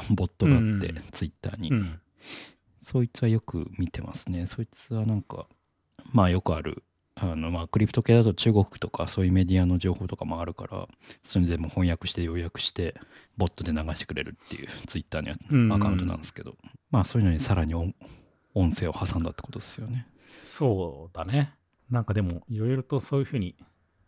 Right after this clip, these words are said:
Speaker 2: まあでもさ、全部読むとか、全部聞くとかになっちゃうと大変だから、なんかいい感じにチャットジーピーティーに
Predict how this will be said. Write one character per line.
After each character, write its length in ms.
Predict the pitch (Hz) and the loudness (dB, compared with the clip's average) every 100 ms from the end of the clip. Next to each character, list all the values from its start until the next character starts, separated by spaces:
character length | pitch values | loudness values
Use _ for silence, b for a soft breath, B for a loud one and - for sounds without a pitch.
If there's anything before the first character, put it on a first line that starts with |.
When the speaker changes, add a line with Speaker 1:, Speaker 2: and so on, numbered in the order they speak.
| _ _ - | _ _ 0
Speaker 2:
ま 100 | 113 | 4
あ 40 | |
で 80 | 123 | 4
も 120 | 104 | 4
さ、 120 | - | 0
全 260 | 98 196 196 | 4 6 6
部 360 | 110 95 87 - _ _ _ | 4 2 -2 -8 _ _ _
読 180 | 120 123 | 6 6
む 140 | 107 90 | 6 2
と 120 | - | -4
か、 300 | 82 76 - | -6 -8 -8
全 260 | 110 156 151 | 4 6 6
部 80 | 98 | 2
聞 180 | - - | -10 -2
く 180 | 123 120 | 0 0
と 60 | |
か 60 | 101 | 0
に 60 | |
な 80 | 98 | 0
っ 20 | |
ち 80 | - | 0
ゃ 40 | 95 | -4
う 20 | |
と 60 | |
大 160 | - 120 | 0 2
変 140 | 123 | 2
だ 100 | 117 | 2
か 100 | 110 | -2
ら、 160 | 92 85 | -6 -8
な 80 | 110 | -8
ん 20 | |
か 80 | 110 | -4
い 80 | 107 | 2
い 40 | |
感 180 | 127 120 | 2 2
じ 100 | 117 | 0
に 60 | |
チ 100 | 120 | -2
ャ 40 | 117 | -2
ッ 60 | |
ト 100 | - | -2
ジ 80 | 113 | -2
ー 60 | 110 | -2
ピ 120 | 113 | -2
ー 80 | 104 | -4
テ 80 | 104 | -4
ィ 20 | |
ー 20 | |
に 220 | 90 85 | -6 -8